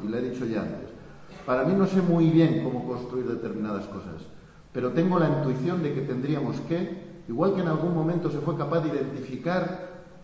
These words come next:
no me suena, no me gusta la palabra, pero no encuentro otra para explicarla rápido y, y con una palabra, de identificar el enemigo, de identificar el centro del monstruo.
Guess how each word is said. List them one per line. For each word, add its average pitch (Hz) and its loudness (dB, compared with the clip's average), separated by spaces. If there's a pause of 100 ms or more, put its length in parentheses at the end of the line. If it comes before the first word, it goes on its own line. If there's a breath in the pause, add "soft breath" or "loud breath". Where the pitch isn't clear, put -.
(140)
no 143 -6
me 170 -2
suena, 175 -4
no 156 -4
me 165 -2
gusta 160 -4
la 127 -2
palabra, 101 -6
pero 110 -10
no 139 -6
encuentro 143 -2
otra 127 -2
para 120 -4
explicarla 117 -6
rápido 107 -6
y, 98 -6
y - -14
con 104 -8
una 104 -4
palabra, 87 -10 (580 loud breath)
de 143 -2
identificar 147 4
el 165 8
enemigo, 151 4 (200)
de 127 -4
identificar 147 0
el 143 2
centro 226 8
del 123 0
monstruo. 190 -2